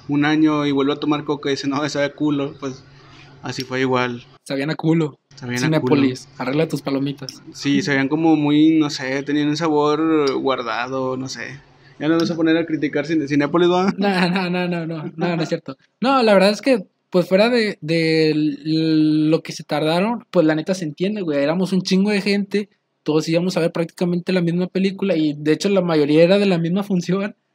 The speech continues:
Speaker 2: porque no sé si tú te diste cuenta en la sala, que al igual,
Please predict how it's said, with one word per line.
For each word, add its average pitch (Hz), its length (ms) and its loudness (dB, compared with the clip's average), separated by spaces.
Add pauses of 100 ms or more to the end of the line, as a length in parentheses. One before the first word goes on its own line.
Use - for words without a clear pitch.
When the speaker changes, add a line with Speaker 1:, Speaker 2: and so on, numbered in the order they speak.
(120)
Speaker 2:
porque 165 360 0
no 175 160 2
sé 202 120 -4
si 202 120 0
tú 196 120 -8
te 208 80 -6
diste 208 260 -6
cuenta 208 240 -6
en 214 60 -6
la 208 60 -4
sala, 220 340 -8 (480)
que 165 140 -2
al 160 100 -2
igual, 160 500 0